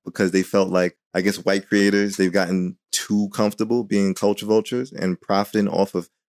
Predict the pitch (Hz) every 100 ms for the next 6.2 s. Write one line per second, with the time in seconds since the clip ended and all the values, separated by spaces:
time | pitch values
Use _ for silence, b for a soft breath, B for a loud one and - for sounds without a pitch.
0 | - 92 110 113 113 120 135 92 87 _
1 | _ _ _ - - _ _ _ 98 -
2 | 123 110 107 104 110 107 104 104 101 104
3 | 107 104 92 101 98 - 101 107 101 98
4 | 92 - 101 - 98 98 95 95 - _
5 | _ _ _ - 101 - 98 87 101 104
6 | 113 107